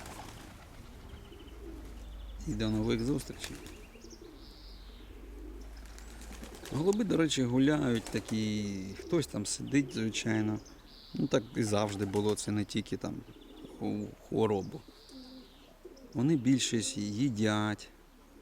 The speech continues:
Вони і їли тоді, коли зригували, їли. Мало хто не їсть. Все одно хтось більше, хтось менше, але їдять голуби. Щоб зовсім відмовитись від їжі,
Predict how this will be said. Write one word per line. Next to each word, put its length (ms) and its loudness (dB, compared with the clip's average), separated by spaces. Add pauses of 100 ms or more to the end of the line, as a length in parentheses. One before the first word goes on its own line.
(360)
Вони 180 8
і 180 8
їли 300 4
тоді, 260 -4
коли 260 -2
зригували, 520 0
їли. 420 -4
Мало 320 2
хто 200 -4
не 120 0
їсть. 320 -8 (500)
Все 220 0
одно 340 4 (320)
хтось 260 0
більше, 360 0
хтось 260 -2
менше, 320 2
але 180 4
їдять 460 2
голуби. 380 -4 (1300)
Щоб 220 -2
зовсім 380 2
відмовитись 560 -2
від 160 0
їжі, 280 2